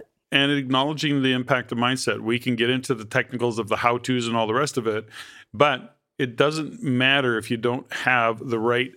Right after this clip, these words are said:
mindset. What are you gonna set your mind to, for example, for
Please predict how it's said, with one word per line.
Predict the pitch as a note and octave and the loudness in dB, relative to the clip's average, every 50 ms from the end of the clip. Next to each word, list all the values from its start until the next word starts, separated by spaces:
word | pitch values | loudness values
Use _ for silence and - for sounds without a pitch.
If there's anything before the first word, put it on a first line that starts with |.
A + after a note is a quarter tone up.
| _ _ _ _ - A#2 A#2 A2+ A#2 A#2+ | _ _ _ _ -4 -2 -2 0 0 2
mindset. | A#2+ B2 A#2+ A#2+ A#2+ A2+ A2+ - - - - C#3+ A#2 G2+ - | 2 2 0 0 -2 -2 -4 -6 -4 -2 0 -2 -2 -4 -4
What | - B2 C3 | -2 0 0
are | C#3 | 0
you | D3+ D3 | 0 0
gonna | C#3+ C3+ | 0 0
set | - - - - D3 C3+ - | -2 0 0 0 -2 -2 -4
your | - C#3+ A#2+ A#2+ A#2 A#2 A2 | -4 -2 0 2 2 2 0
mind | A2 A2 A#2+ B2 B2+ C3+ C#3 C3 | 0 0 2 2 2 0 -2 -2
to, | - A#2+ A2+ A2 | -2 -4 -4 -2
for | A2 - B2 | 0 -2 -2
example, | B2 A#2 G#2+ G#2+ G2+ G#2 G2+ - A#2+ A#2+ A#2+ A#2+ - - - - - - _ _ | 0 0 -2 -2 -2 -2 -4 -2 -4 -4 -4 -6 -12 -18 -20 -20 -20 -20 _ _
for | - A#2+ A#2 A#2 A#2 A#2+ A#2 A#2 | 0 2 4 4 4 4 2 0